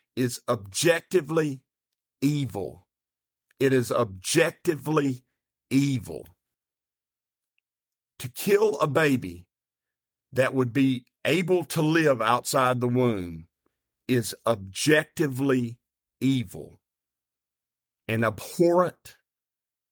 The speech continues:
to nature and to God, and is an abomination. There's no other choice.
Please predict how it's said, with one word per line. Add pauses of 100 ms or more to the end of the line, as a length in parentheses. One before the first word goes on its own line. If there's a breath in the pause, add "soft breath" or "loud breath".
(340)
to
nature (1120)
and
to
God, (1160)
and
is
an
abomination. (4000)
There's
no
other
choice.